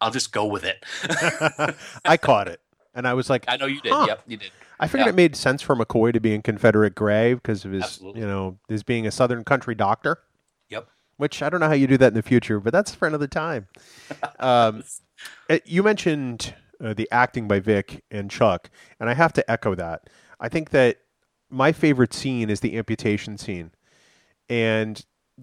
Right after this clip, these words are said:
Speaker 2: the look on Bones's face when he realizes what he has to do,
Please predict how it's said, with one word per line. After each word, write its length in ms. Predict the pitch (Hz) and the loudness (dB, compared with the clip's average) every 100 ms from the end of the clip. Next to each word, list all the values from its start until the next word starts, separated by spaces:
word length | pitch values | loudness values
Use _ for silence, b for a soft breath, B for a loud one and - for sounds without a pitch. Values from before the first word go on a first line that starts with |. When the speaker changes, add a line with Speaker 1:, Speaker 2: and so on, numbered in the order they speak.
| 110 | -2
Speaker 2:
the 80 | 127 | 0
look 540 | 113 151 196 - - - | 4 8 8 6 -4 -12
on 280 | 117 110 101 | -6 -4 0
Bones's 420 | 104 117 113 101 | 2 2 0 -6
face 360 | - 123 107 - | -2 0 0 -2
when 80 | 113 | -2
he 80 | 160 | 0
realizes 560 | 156 151 135 120 110 | 4 6 6 6 -2
what 100 | 113 | -4
he 60 | 107 | -2
has 300 | - 107 - | 0 0 -2
to 80 | - | -4
do, 360 | 104 104 85 | -2 0 -2